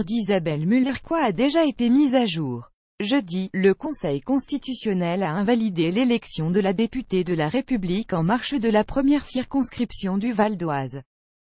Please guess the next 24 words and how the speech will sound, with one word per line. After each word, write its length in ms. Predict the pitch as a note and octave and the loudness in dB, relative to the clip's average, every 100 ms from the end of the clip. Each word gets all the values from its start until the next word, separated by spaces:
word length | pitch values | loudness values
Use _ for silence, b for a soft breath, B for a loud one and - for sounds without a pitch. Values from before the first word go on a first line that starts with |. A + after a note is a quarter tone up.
| _ - | _ -2
Un 140 | F#3 | 0
revers 440 | G3 A3+ C#4 B3 | 2 2 2 2
de 120 | E3 D#3+ | -2 -2
taille 300 | B3+ C4+ - | 0 -2 -2
pour 180 | D4 | -6
celle 320 | - C#4+ C4 - | -2 0 0 -2
qui 160 | G3 | -2
avait 160 | D#3 D3+ | -2 -2
été 440 | A#3+ B3+ D#4+ B3+ | -4 0 2 2
élue 280 | F#3 A3+ D#4 | 2 4 4
avec 280 | A3 G3+ - | 4 2 0
cinquante-quatre 720 | C#4+ D4 C4 B3+ C#4+ C#4 A#3 | -4 -2 0 0 0 0 0
virgule 440 | F#3+ F#3 D#3 F#3 | 2 0 0 -2
vingt-trois 480 | F#3+ C4+ C#4 - D4 | 0 0 -2 -2 -4
pour 220 | - A#3+ | -2 -6
cent 200 | - C4+ | -2 0
des 220 | A#3+ G#3 F3+ | 2 2 0
voix 220 | D3 C#3+ | -2 0
en 120 | G3 | 0
juin 300 | F3 G3+ D4+ | -2 -2 0
dernier, 560 | C#4 B3 A3+ G3+ G#3+ G#3+ | 2 4 2 2 0 0
lors 280 | E3 C#3+ C#3 | 0 0 0
des 140 | C#3 | 0
législatives. 960 | F#3+ A#3+ C#4+ - G#3+ - D#3+ C3+ B2+ | 0 0 -2 -2 -6 -4 -6 -6 -8